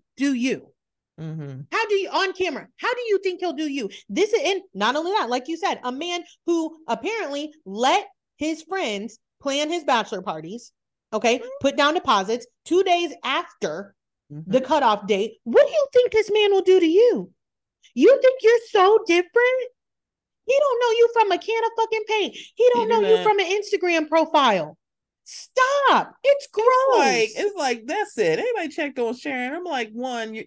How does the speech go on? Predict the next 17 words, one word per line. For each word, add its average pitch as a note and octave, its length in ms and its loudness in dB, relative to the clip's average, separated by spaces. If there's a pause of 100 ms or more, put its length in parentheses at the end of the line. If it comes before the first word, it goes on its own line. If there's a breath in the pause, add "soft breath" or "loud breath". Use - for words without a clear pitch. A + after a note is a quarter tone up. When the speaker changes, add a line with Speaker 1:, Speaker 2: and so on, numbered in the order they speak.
Speaker 2:
he A#3+ 220 -4
embarrassing C4+ 560 -4
his B3 160 -6
poor D4+ 300 -6
mama, G3 540 -8
Speaker 1:
Oh, G3 180 0
Speaker 2:
who C4 80 -2
Speaker 1:
that. E3 140 -2
Speaker 2:
seems F#3+ 240 -2
lovely, G3 600 0
by D3 240 2
the C#3 120 -6
way. C3+ 400 -8 (220 soft breath)
And G#4 160 -6
it's G#4+ 120 -2
Speaker 1:
Mm-hmm. - 60 -14
Speaker 2:
like, C#4 220 -4